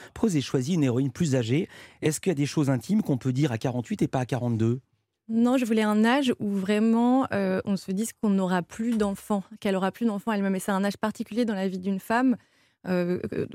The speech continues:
Speaker 2: j'a-, j'approche de cet âge-là, mais je pense qu'à quarante-huit ans, il y avait une, c'était assez clair de se dire que, euh,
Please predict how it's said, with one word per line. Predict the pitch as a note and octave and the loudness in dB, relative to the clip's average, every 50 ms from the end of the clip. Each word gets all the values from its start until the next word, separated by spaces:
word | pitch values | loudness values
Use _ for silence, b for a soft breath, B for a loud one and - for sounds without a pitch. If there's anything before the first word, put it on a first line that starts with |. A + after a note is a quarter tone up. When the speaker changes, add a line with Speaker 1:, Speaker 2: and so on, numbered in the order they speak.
| - - - - | -14 -18 -8 -4
Speaker 2:
j'a-, | A3 F#3+ F#3 - - | -2 0 0 0 0
j'approche | F3+ F#3 F3 E3+ - - - A3+ A3+ G3+ | 0 0 -2 -2 -4 -2 -2 0 0 0
de | G3 F#3 | -2 -2
cet | - F#3 - | -4 -2 -2
âge-là, | G3 G3+ G3+ A3 | 0 0 2 2
mais | A#3 A3 G3+ | 2 0 0
je | - | -4
pense | - F#3+ | -8 -8
qu'à | - G3 F3+ | -6 -4 -2
quarante-huit | - F#3 F#3 F3+ - - | 0 0 0 -2 -2 -2
ans, | A3+ A3 | -2 0
il | G#3 | 0
y | |
avait | E3+ E3+ | 0 -2
une, | F3+ F3+ F3 - _ | -4 -6 -8 -10 _
c'était | - - G3 F3+ - F#3 | -6 -4 -2 0 0 0
assez | F#3+ F3+ - G3 F#3+ | -2 0 0 -2 -4
clair | - - G3+ G3+ G3+ A3+ B3 A3+ | -2 0 0 2 2 2 0 0
de | F#3 F3 | -2 -4
se | E3+ | -6
dire | E3 E3 G#3 A#3 A3 - | -2 -2 -2 -2 -2 -4
que, | _ G3 | _ -6
euh, | F#3 - - - - | -4 -4 -4 -4 -6